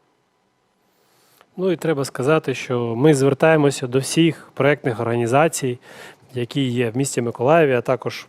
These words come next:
почують про це, ви можете про це сказати, що буде організований пошук цих проєктних організацій, тому що це не просто так,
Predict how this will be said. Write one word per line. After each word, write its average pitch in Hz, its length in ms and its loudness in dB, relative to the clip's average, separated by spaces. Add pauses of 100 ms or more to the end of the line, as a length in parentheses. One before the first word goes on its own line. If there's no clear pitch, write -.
(120)
почують 165 500 2
про 135 100 -6
це, 127 260 -2
ви 131 220 2
можете 120 440 -2
про 117 160 -10
це 117 120 -6
сказати, 143 500 -2
що - 160 -8
буде 131 340 -2 (440)
організований 131 640 2
пошук 165 360 -2
цих - 200 -8
проєктних 127 440 -2
організацій, 131 580 0
тому 139 260 -2
що 139 160 -4
це 139 160 -4
не 135 100 2
просто 131 400 -4
так, 165 300 0